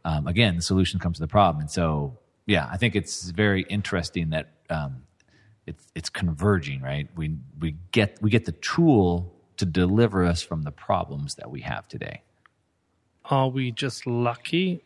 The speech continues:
Speaker 2: Or again, is this, like, the buildup of an organic reaction? The cypherpunks foresaw problems and they've worked on this for years, and finally Satoshi pulled the pieces of the jigsaw together. And, like, is it, i-, is this like a, almost like a,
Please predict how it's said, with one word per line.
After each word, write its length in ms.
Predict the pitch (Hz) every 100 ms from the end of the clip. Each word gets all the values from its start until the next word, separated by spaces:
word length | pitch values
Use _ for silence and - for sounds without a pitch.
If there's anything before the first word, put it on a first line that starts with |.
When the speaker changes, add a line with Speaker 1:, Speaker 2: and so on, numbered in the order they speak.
| -
Speaker 2:
Or 140 | 131
again, 420 | 120 120 120 110
is 140 | 104 -
this, 220 | 110 -
like, 300 | 113 113 - _ _
the 80 | -
buildup 640 | 113 - 120 123 113 110 110
of 120 | 104
an 160 | 107
organic 600 | 107 107 107 113 113 107
reaction? 640 | 117 110 113 - 117 104 104 _ _ _
The 100 | -
cypherpunks 760 | - 127 110 113 - 110 107 -
foresaw 800 | - - 113 - 135 113 107 113
problems 680 | - 123 113 117 117 117
and 120 | 104
they've 140 | 101 101
worked 320 | 107 107 -
on 80 | 107
this 120 | 107
for 100 | -
years, 440 | 104 107 107 113
and 140 | 113 107 - - - _ _ _
finally 340 | - 110 107
Satoshi 520 | 104 110 - 110 - 110
pulled 340 | 113 107 107
the 80 | 113
pieces 380 | 107 110 - 110
of 80 | 107
the 80 |
jigsaw 360 | 107 107 101 110
together. 400 | 101 113 107 113
And, 120 | 113
like, 240 | 113 110 - _ _ _ _ _ _ _ _ _ _ -
is 180 | 127 117
it, 160 | 123 - -
i-, 100 | -
is 120 | 131
this 160 | 139 -
like 180 | 131 131
a, 60 |
almost 360 | 117 123 120 -
like 160 | 110
a, 240 | 117 104